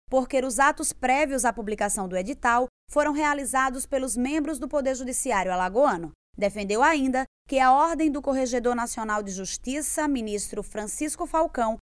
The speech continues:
foi somente de enviar no prazo de trinta dias a cópia do edital do concurso público para a delegação de serventias extrajudiciais, porque não caberia ao C N J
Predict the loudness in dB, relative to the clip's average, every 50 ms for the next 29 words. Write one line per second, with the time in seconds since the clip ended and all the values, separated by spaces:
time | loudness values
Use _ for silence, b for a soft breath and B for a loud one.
0 | _ _ -6 2 2 4 4 4 0 0 2 2 0 0 0 0 0 -2 -4 -8
1 | -6 -6 -6 -6 -6 -6 -4 -2 0 0 0 0 -2 -4 -4 -4 -2 -2 0 0
2 | -2 -4 -6 -8 -8 -8 -6 -2 -2 0 2 2 0 0 0 -2 -2 -2 -2 -2
3 | -2 -4 -8 _ _ _ -4 -2 -2 -2 -2 0 4 4 4 2 2 -2 -4 -2
4 | 0 -2 -2 -2 -4 -4 -2 0 0 0 0 -2 -2 -4 -4 -2 -2 -4 -4 -4
5 | -4 -8 -6 -4 -2 -2 -2 -2 -2 -4 -4 -6 -12 _ _ _ 0 2 4 6
6 | 6 6 4 4 2 0 0 0 0 0 0 0 -2 -4 -2 -2 0 0 0 -2
7 | -2 -2 -2 -2 -2 -2 -4 -4 -4 -2 -2 0 0 0 0 0 2 2 2 2
8 | 2 -2 -2 -4 -4 -4 -4 -6 -6 -4 -4 -4 -6 -4 -6 -6 -6 -6 -6 -6
9 | -6 _ _ _ 0 0 0 2 2 0 0 0 0 0 2 2 2 2 0 0
10 | 2 2 0 0 0 -2 -2 -4 -4 -4 -2 -2 -2 -2 -2 0 0 0 0 0
11 | -2 -4